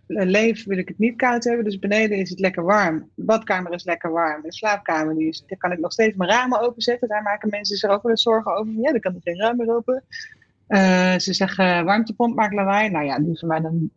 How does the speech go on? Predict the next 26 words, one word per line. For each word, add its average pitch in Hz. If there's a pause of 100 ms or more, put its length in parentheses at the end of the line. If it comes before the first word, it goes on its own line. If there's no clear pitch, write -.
(120)
natuurlijk 170
niet, 175
want 160
die 170
gaat 170
de 165
grond 190
in. 165
Maar 160
de, 156
de 165
luchtwarmtepompen, 165
die 165
zijn 170
ook 180
de 196
laatste 190
tijd 190
steeds 190
stiller. 190
Het 196
ventilatiesysteem 175
maakt 165
ook 196
geen 196
lawaai. 190